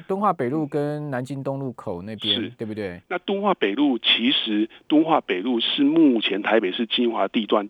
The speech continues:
Speaker 2: 都更案最多的一个地-，一个路段。
Speaker 1: 嗯。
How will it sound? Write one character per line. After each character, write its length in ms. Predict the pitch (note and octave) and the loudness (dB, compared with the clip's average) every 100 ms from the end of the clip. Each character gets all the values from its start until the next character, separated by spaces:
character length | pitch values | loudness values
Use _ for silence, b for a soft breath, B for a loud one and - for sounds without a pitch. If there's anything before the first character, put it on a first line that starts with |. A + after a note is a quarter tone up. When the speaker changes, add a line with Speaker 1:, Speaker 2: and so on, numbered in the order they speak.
| _ | _
Speaker 2:
都 200 | C#3+ C3+ | 4 4
更 200 | C3 B2 | 6 4
案 180 | B2 A#2+ G2+ | 4 -2 0
最 200 | A#2+ G#2 | 0 0
多 240 | - G#2 | 0 0
的 80 | G2 | 0
一 80 | F2 | 0
个 100 | F#2+ | -4
地-， 180 | - A2 - | -4 -8 -6
一 80 | G#2 | -2
个 120 | A2+ | 0
路 180 | G#2+ G2+ | 0 0
段。 200 | G#2 F#2 - | 2 0 -4
Speaker 1:
嗯。 300 | E2+ D#2 | -10 -10